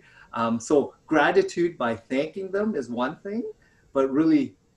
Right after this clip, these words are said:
understanding why they're working and what their purpose is, ultimately is, right? Not just work purpose, but life purpose and family purpose, et cetera.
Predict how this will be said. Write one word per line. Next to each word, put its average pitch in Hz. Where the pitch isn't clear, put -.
understanding 143
why 131
they're 123
working 175
and 117
what 139
their 123
purpose 151
is, 139
ultimately 123
is, 120
right? 131
Not 156
just -
work 143
purpose, 113
but 113
life 120
purpose 110
and 107
family 110
purpose, 101
et -
cetera. 107